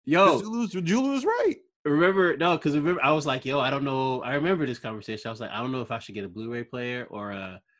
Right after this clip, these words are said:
Speaker 2: Yeah.
Speaker 1: what was it, H D? Uh, what was it? Um, ah, shit. What was the other format?" It was a whole other format 'cause people, it was,
Speaker 2: Yeah.
Speaker 1: it was Super
Speaker 2: Beta,
Speaker 1: H D.
Speaker 2: on some beta shit, right.
Speaker 1: It was on some beta shit. I was like, "Oh, I don't know which one to get. Maybe I should get both." He was like,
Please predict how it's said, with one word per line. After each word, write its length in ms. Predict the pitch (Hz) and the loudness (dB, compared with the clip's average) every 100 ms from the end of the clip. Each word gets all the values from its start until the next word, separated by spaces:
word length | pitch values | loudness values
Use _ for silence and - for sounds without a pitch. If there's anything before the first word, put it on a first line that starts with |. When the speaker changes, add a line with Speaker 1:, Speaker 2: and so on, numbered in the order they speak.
| _ | _
Speaker 2:
Yeah. 180 | - 226 | -12 -10
Speaker 1:
what 120 | 131 | -8
was 120 | 120 101 | -8 -10
it, 120 | 104 | -8
H 220 | 120 127 - | -8 -8 -4
D? 300 | 143 139 135 | -4 -2 -6
Uh, 120 | 127 | -6
what 100 | 156 | -4
was 100 | 143 | -4
it? 100 | 104 | -8
Um, 520 | 110 110 110 107 101 107 _ - _ _ _ _ _ _ - | -12 -10 -8 -10 -12 -16 _ -20 _ _ _ _ _ _ -16
ah, 340 | 127 127 123 | -14 -14 -14
shit. 340 | - - 139 127 | -16 -12 -12 -8
What 80 | 143 | -8
was 100 | 135 | -4
the 100 | 135 | -4
other 120 | 120 | -6
format?" 440 | - 120 104 87 _ _ _ - | -6 -6 -6 -10 _ _ _ -2
It 40 | |
was 80 | 151 | 2
a 60 | |
whole 180 | 165 202 | 4 4
other 140 | 202 180 | 4 2
format 320 | 196 190 160 | 2 2 0
'cause 80 | 139 | -2
people, 220 | 170 147 | 0 0
it 40 | |
was, 80 | 147 | 0
Speaker 2:
Yeah. 100 | 233 | 0
Speaker 1:
it 200 | 127 - | 0 -10
was 100 | 120 | -16
Super 280 | - 185 160 | -6 -2 2
Speaker 2:
Beta, 340 | 160 151 170 | 4 6 6
Speaker 1:
H 100 | 180 | 4
D. 60 | 151 | 0
Speaker 2:
on 140 | 147 | -2
some 120 | 156 | -2
beta 240 | 156 175 135 | 0 0 -2
shit, 280 | - 90 - | -4 -8 -2
right. 100 | 180 | 0
Speaker 1:
It 20 | |
was 120 | 196 | 4
on 100 | 226 | 4
some 140 | 247 | 4
beta 180 | 220 240 | 4 4
shit. 160 | 214 180 | 4 2
I 60 | |
was 100 | 175 | 0
like, 80 | 151 | -2
"Oh, 60 | 120 | -2
I 140 | 135 | 0
don't 120 | 147 151 | 2 2
know 100 | 143 | 2
which 180 | 139 | 0
one 100 | 151 | -2
to 60 | 143 | -4
get. 200 | 131 151 | -2 -2
Maybe 200 | 139 139 | -2 -4
I 40 | |
should 120 | 127 - | -6 -6
get 120 | 127 | -2
both." 160 | 139 | -2
He 80 | 131 | -2
was 120 | 123 | -6
like, 200 | 113 110 | -4 -6